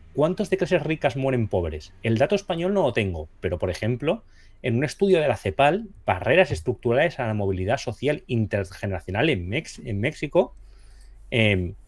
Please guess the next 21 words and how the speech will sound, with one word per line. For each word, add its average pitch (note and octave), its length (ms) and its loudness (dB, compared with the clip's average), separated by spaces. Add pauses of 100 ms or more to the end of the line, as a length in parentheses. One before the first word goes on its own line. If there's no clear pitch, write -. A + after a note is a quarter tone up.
(420)
te A2 100 2
decía A2 480 2
que A2 140 -2
solamente F#3 560 0
un D3+ 80 -4
dos D3 160 -2
por B2 180 -4
ciento G#2 320 -2
de G#2 80 0
los F#2+ 80 -2
mexicanos A2+ 500 -4
adinerados A#2 540 0
perdían A#2+ 360 -4
su - 120 -12
posición C3 540 -6
socioeconómica. G#2 840 -6 (1200)
Solamente G#3 360 0
un G3 60 0
dos G3 100 2
por G3 180 -2
ciento. G#3+ 480 -2